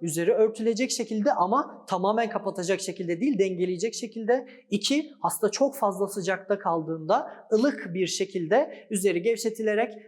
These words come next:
e, nefes alıp vermesi kolaylaştırılacak şekilde. Hastanın vücut sıcaklığını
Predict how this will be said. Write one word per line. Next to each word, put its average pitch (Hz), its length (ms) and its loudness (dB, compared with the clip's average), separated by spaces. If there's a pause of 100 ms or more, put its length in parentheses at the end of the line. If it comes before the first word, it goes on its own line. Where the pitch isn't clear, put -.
e, 170 140 0
nefes - 280 -2
alıp 170 220 -4
vermesi 180 480 -4
kolaylaştırılacak 156 960 -2 (160)
şekilde. 117 540 -4 (360)
Hastanın 160 420 -2
vücut 175 220 -6
sıcaklığını 143 720 -6